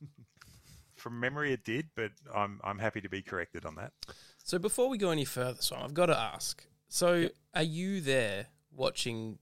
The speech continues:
Speaker 2: video, then tape, and counting the bounces,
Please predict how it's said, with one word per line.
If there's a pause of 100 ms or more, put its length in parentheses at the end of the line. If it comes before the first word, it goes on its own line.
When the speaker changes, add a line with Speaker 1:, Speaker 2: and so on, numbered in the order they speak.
Speaker 2:
video,
then
tape, (260)
and
counting
the
bounces,